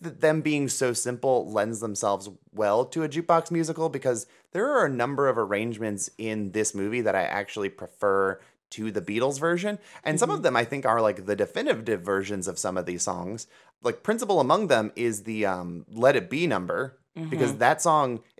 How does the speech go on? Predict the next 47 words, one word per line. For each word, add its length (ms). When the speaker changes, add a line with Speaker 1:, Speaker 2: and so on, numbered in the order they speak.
Speaker 1:
I 40
mean, 140
it 100
craves 340
to 60
be 120
a 20
gospel 360
song. 320
Speaker 2:
Mm-hmm. 360
Speaker 1:
It 120
does. 460
And 300
this 100
just 240
works 360
so 400
much 220
better 280
than, 280
like, 320
any 200
other 160
version. 440
Speaker 2:
And 100
I 80
think 160
this 140
also 220
goes 240
into 160
something 280
you 120
and 80
I 60
have 120
talked 240
about 320
off 240
mic 440
with 260
the 80
Beatles 480
is, 300
so 200
I 180
am 320